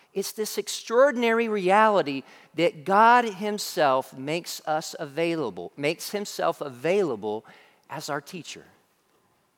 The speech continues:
The God of the universe, the King of the heavens,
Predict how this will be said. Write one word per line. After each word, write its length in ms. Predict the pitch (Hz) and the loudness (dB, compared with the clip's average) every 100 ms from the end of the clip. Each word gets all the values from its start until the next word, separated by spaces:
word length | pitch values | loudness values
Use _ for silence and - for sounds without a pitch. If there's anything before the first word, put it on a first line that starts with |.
| _ _ _ _ _ _ _ _ _ _ - | _ _ _ _ _ _ _ _ _ _ -12
The 80 | 131 | 2
God 300 | 196 214 240 | 6 8 6
of 100 | 220 | 2
the 60 | |
universe, 520 | 214 202 165 160 165 | 0 0 0 -2 -2
the 120 | - 143 | -6 -8
King 260 | - 247 | -2 2
of 80 | 254 | 4
the 80 | 233 | 4
heavens, 580 | 202 185 147 139 127 | 6 4 2 -4 -10